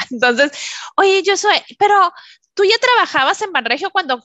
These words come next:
se empieza a crear este concepto o esta nueva área, eh,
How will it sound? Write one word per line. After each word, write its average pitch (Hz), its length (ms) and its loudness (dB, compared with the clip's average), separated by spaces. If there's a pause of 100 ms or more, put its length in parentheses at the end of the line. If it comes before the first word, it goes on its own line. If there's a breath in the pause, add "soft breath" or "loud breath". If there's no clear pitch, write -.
se - 220 -2
empieza 254 420 -2
a 330 60 -4
crear 262 400 0
este 294 240 -4
concepto 247 560 -8
o 269 40 -6
esta 277 160 -8
nueva 262 480 0
área, 302 280 0 (240)
eh, 233 440 0